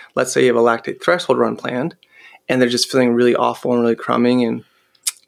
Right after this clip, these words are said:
just not having it today, too. You can also potentially cut or scrap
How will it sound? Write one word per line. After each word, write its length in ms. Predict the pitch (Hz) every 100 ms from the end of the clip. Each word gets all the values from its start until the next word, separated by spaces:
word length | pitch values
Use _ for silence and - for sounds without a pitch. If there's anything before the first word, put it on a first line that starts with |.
| -
just 180 | - 143
not 220 | 127 127
having 360 | 131 127 185
it 120 | 127 -
today, 260 | 131 127
too. 360 | 127 143 156 - - - - _ -
You 160 | 156
can 160 | 170 165
also 560 | 151 175 196 170 156 143
potentially 680 | 139 156 131 135 127 123 -
cut 320 | - 147 143 - -
or 160 | 127
scrap 420 | - 143 123 117